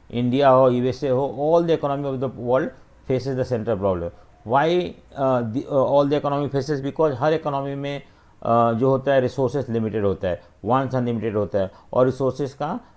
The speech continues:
अल्टरनेट यूज होता है। So इसीलिए हर इकोनॉमी को फेस करना पड़ता है सेंट्रल प्रॉब्लम। कौन कौन से सेंट्रल प्रॉब्लम होते हैं? वो प्रॉब्लम, देखो central problem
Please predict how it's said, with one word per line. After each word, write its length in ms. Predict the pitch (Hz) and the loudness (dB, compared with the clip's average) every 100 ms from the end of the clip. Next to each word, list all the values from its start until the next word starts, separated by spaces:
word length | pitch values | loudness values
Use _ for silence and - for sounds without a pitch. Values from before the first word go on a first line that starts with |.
| - | -8
अल्टरनेट 440 | - 127 135 135 127 | -2 2 2 2 0
यूज 140 | 117 | 0
होता 200 | 104 95 | 0 -2
है। 60 | 95 | -2
So 160 | - | -2
इसीलिए 540 | 131 - 156 151 156 180 - | -4 -2 -4 -2 -4 -6 -4
हर 160 | 135 151 | 0 0
इकोनॉमी 500 | 147 139 131 135 143 | 0 -2 -4 -4 -6
को 180 | 170 185 | -4 -4
फेस 300 | - 139 135 | -2 -6 -4
करना 260 | 123 120 | -6 -4
पड़ता 240 | 117 117 151 | -4 -4 -4
है 60 | |
सेंट्रल 280 | 139 107 107 | -4 -4 -2
प्रॉब्लम। 220 | 98 95 92 - _ - | -2 -4 -6 -18 _ -2
कौन 180 | 180 | 0
कौन 180 | 175 175 | 0 -2
से 80 | 165 | -2
सेंट्रल 260 | 170 156 151 | 0 0 0
प्रॉब्लम 280 | 156 156 | 0 -2
होते 240 | 156 - 165 | -2 -2 -4
हैं? 140 | 185 - - - | -4 -12 -10 2
वो 120 | 165 | 2
प्रॉब्लम, 460 | 165 160 156 165 175 | 4 4 4 2 -2
देखो 340 | 185 151 143 | -4 -2 0
central 300 | 151 143 160 | -2 -2 0
problem 340 | 160 160 170 | 2 2 0